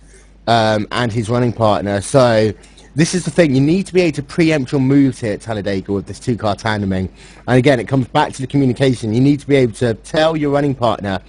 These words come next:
when you're gonna move up to the middle lane, when you're gonna go to the outside, when you're com-, gonna come down low. 'Cause the car behind cannot see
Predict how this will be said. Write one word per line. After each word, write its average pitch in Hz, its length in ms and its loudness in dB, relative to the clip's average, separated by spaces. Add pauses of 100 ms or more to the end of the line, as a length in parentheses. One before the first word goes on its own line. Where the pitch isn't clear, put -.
(340)
when 131 180 4
you're 147 100 2
gonna 143 140 0
move 139 200 2
up 143 180 0
to 135 80 -8
the 127 180 2
middle 147 280 2
lane, 147 280 0
when 120 100 -2
you're 110 40 -6
gonna 110 160 -4
go 110 140 -2
to 98 100 -12
the 117 140 0
outside, 139 500 0
when 120 100 -2
you're 101 60 -4
com-, 120 200 -6
gonna 113 180 -8
come 117 200 -4
down 104 260 -2
low. 139 340 4 (500)
'Cause 135 120 0
the 135 60 -6
car 190 220 4
behind 139 440 -4
cannot 135 320 -4
see 131 240 -4